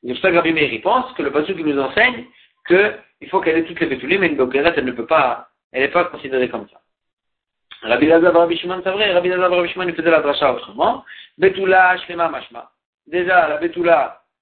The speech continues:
quand le pasuk nous dit Betula, Betula, ça, il faut, on apprend qu'elle était entière, il faut qu'elle ait les Betoulim. Betuleha,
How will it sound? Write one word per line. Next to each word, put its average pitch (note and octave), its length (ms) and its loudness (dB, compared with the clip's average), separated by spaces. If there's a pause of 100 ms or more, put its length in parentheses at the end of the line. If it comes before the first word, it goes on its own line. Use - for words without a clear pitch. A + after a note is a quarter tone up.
(160)
quand E3 100 -6
le E3+ 60 -4
pasuk E3+ 280 -10
nous D#3+ 160 -14
dit D#3+ 120 -14
Betula, D#3 560 -2
Betula, D3+ 640 2 (480)
ça, B2+ 320 2
il C3 140 -12
faut, D3+ 120 -4
on B2+ 260 -4
apprend B2+ 500 -2 (300)
qu'elle B2+ 200 -2
était C3 500 2 (140)
entière, A2+ 360 -2
il D3 80 -2
faut D3 120 -2
qu'elle C#3+ 160 4
ait D3+ 40 4
les C#3 120 4
Betoulim. G#2 460 -8 (520)
Betuleha, F#3 960 2